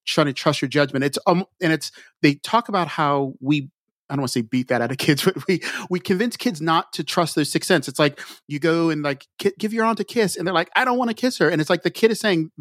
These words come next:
"For me, there's something wrong." But by you forcing them to do it, you're essentially telling them to,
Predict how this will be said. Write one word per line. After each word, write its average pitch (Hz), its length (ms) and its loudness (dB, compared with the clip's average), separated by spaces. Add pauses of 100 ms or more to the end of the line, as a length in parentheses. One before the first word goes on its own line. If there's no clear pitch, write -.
(200)
"For 185 120 2
me, 202 200 0
there's 175 180 2
something 156 240 -6
wrong." 139 440 -2 (260)
But 170 120 -2
by 160 100 0
you 180 340 -2 (160)
forcing 190 340 2
them 147 120 2
to 147 80 0
do 185 200 0
it, 160 140 2
you're 147 280 -2
essentially 165 360 0
telling 160 300 0
them 143 280 2 (380)
to, 139 500 0